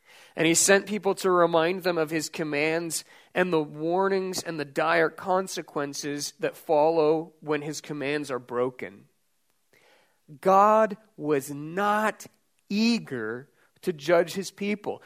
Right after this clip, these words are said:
He's not up in heaven waiting for you to mess up so he can smack you around a little bit.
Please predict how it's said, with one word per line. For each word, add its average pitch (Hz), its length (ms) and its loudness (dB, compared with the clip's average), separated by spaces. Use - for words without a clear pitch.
He's 185 280 -2
not 185 320 6
up 214 160 2
in 202 100 0
heaven 180 520 0
waiting 190 400 2
for 190 160 -10
you 180 340 -2
to 175 160 -8
mess 160 460 0
up 190 220 4
so - 160 -10
he 165 140 -8
can 160 200 -8
smack 170 480 -4
you 170 100 -2
around 156 380 0
a 147 40 0
little 123 220 -6
bit. 113 320 -10